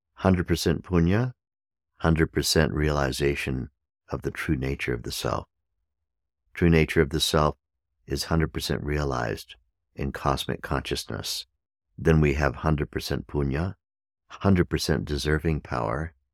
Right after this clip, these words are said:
and we have two hundred percent of life, one hundred percent of the inner joy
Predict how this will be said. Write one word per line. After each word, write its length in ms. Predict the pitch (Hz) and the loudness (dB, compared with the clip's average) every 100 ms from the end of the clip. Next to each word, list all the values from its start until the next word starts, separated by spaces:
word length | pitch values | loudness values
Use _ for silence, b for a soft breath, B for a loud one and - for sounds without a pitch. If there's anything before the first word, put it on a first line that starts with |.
| _ _ _ _ - | _ _ _ _ -4
and 140 | 78 | 2
we 140 | 87 85 | 4 4
have 200 | 85 - | 2 0
two 240 | - 123 | 2 2
hundred 300 | 101 80 78 | 4 2 0
percent 320 | 80 - 80 | -2 0 0
of 140 | 73 78 | 0 0
life, 300 | 73 53 - _ _ _ _ _ _ _ _ _ | -2 -2 -8 _ _ _ _ _ _ _ _ _
one 220 | - 90 95 | 2 4 6
hundred 240 | 92 85 | 6 4
percent 500 | 80 76 85 82 - | 2 0 4 4 2
of 160 | 76 - | -6 -2
the 200 | 71 - | -2 2
inner 260 | 87 80 | 4 4
joy 640 | 69 - 73 69 87 104 | 2 -2 0 4 4 2